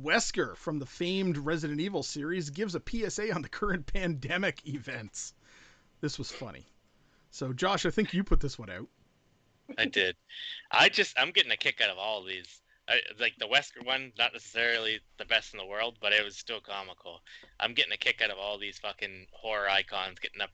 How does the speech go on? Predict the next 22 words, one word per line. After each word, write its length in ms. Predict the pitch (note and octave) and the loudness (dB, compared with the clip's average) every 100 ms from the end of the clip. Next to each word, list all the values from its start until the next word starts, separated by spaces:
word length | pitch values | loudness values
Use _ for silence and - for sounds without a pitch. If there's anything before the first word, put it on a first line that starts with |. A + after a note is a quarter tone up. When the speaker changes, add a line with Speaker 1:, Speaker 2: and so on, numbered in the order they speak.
| - | 2
Speaker 2:
there, 300 | G2+ G2 F#2+ | 4 6 4
and 100 | G#2+ | 0
even 200 | A2+ A2 | -2 -2
just 240 | A#2 - | 0 0
celebrities 400 | G#2 F#2+ G#2 G2 | -4 -2 0 -2
in 80 | F#2 | -2
general 340 | G2 G2 F#2 F2+ - - - _ _ - | -2 -2 -6 -10 -14 -14 -16 _ _ -6
getting 160 | - G2 | -4 -4
up 120 | - | 0
there 100 | G2 | 0
and 100 | F#2 | 0
doing 180 | G2+ G2 | -6 -6
little 220 | G2+ F#2+ | -6 -6
skits 420 | - - G#2+ - | -4 0 0 0
while 140 | - F#2+ | -6 -4
they're 160 | G2 | -2
in 100 | G2 | -2
their 140 | F#2+ F#2+ | -2 0
lockdown 580 | F#2+ F#2 - F#2 F#2 F#2+ | 0 0 0 0 0 -2
in 80 | |
their 120 | F#2 F#2 | -8 -2
mansions. 640 | F#2 F#2+ - F#2+ - - | 0 0 -4 -12 -16 -20